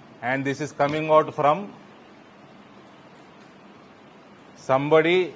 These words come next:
who has demolished his sister, sister's political career. I will make sure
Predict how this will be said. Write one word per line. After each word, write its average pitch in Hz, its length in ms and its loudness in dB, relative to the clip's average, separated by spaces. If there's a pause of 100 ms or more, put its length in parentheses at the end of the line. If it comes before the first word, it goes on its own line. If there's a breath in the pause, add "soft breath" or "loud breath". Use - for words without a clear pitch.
(880)
who 135 100 -2 (140)
has 135 180 2 (240)
demolished 143 600 2
his 123 80 -8 (100)
sister, 104 260 -10 (1160)
sister's 143 520 -2 (200)
political 127 440 -6 (140)
career. 95 280 -10 (4000)
I 120 120 -4
will 135 140 -2 (160)
make 151 160 2 (120)
sure 165 260 2